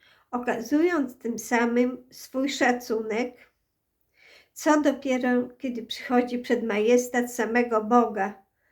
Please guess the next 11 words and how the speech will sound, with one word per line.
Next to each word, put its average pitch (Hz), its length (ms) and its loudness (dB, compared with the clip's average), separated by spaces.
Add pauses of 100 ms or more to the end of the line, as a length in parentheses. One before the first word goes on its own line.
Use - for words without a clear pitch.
(440)
który 349 500 2
nas 285 320 2
stworzył, 247 680 0 (280)
od 247 180 -4
którego 262 1000 2 (720)
zależy 247 540 4
nasze 220 380 2
życie 247 420 -4
i 240 100 -4
wieczność 247 540 -6
cała. 214 560 -6